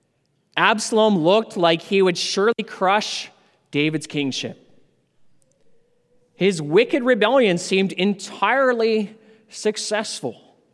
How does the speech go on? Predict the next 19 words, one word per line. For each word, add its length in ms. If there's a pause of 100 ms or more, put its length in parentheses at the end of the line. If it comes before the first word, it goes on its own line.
(1600)
But 100
the 100
Lord 380
had 360
other 260
plans. 760 (1200)
God 320
used 340
the 120
advice 500
of 120
Hushai 540
to 140
frustrate 560
the 80
good 160
advice 420
of 100
Ahithophel. 880